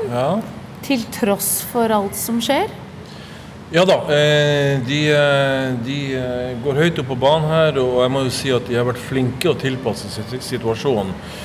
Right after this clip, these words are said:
Speaker 1: De er jo buddhister da, så de er relativt rolige, eh, mennesker. De lar seg ikke bringe så lett ut av, eh, fatning.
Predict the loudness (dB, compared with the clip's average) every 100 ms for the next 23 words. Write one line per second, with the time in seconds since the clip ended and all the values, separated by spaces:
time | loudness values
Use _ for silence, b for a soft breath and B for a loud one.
0 | B B B -8 2 4 6 4 4 2
1 | 0 2 2 0 2 2 2 2 2 2
2 | 2 2 0 -2 0 2 2 2 2 2
3 | 2 0 0 0 0 0 2 2 4 4
4 | 2 0 -2 -2 -2 -2 2 2 2 -4
5 | -2 -2 0 2 2 2 2 2 4 2
6 | 0 -4 -2 0 2 0 0 -2 -4 -4